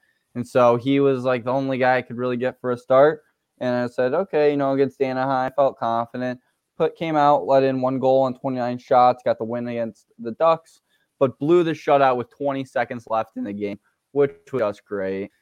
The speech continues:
But, uh, no, he is looking really solid, and it looks like he's gonna get the majority of these starts here outside of the game against that, that tough Carolina team. Made light work of, uh, that California trip. And so definitely looking at, uh,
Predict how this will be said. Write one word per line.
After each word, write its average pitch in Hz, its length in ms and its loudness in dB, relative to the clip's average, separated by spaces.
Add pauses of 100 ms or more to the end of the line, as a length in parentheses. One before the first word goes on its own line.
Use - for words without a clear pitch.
(200)
But, 120 380 4
uh, 117 340 4
no, 151 280 4
he 151 400 2
is 135 160 -4
looking 139 320 -2
really 139 280 2
solid, 135 540 4
and 120 140 -8
it 117 40 -4
looks 139 280 -4
like 147 180 -2 (280)
he's 139 140 -6
gonna 143 180 -4
get 139 120 0
the 147 60 -4
majority 135 560 -2
of 127 80 -6
these 127 180 -8
starts 139 400 -2
here 156 320 -2 (320)
outside 139 360 2
of 135 60 0
the 131 60 -4
game 131 240 -6
against 127 240 -8
that, 117 320 0
that 120 340 0
tough 135 200 0 (100)
Carolina 123 420 -4
team. 139 460 -6 (320)
Made 127 260 -2
light 123 440 2
work 127 340 -2
of, 117 300 0
uh, 117 220 2
that 113 220 -2
California 123 640 -4
trip. 120 420 -2 (440)
And 123 120 -12
so 117 300 0
definitely 135 800 -2 (240)
looking 127 360 -4
at, 120 280 -2
uh, 113 320 2